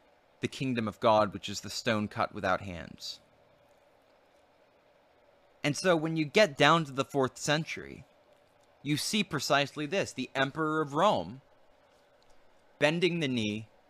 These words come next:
to the God of heaven. And whereas the first Rome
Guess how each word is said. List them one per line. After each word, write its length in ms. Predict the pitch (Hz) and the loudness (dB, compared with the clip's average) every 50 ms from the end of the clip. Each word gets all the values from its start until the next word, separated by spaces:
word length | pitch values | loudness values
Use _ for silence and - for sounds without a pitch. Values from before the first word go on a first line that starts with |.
| _ _ | _ _
to 80 | - 139 | -12 -4
the 120 | 123 131 | -4 -4
God 340 | 117 - 127 117 117 117 113 | 2 6 6 8 8 8 6
of 120 | 120 - | 4 -2
heaven. 360 | - 135 143 127 107 87 - - - _ _ _ _ _ _ _ _ _ _ _ _ _ _ _ _ _ _ _ _ _ _ _ _ _ _ _ _ _ _ - | 2 2 2 2 0 -6 -12 -14 -20 _ _ _ _ _ _ _ _ _ _ _ _ _ _ _ _ _ _ _ _ _ _ _ _ _ _ _ _ _ _ -8
And 160 | 117 127 131 | -4 2 6
whereas 400 | 143 151 151 156 151 156 147 - | 6 8 10 10 8 8 6 2
the 140 | - 135 - | -4 -6 -10
first 440 | - - 202 220 233 220 - - | -2 4 6 6 6 6 2 -4
Rome 460 | - 135 123 113 101 95 101 131 156 | 2 6 6 6 6 4 0 -2 -8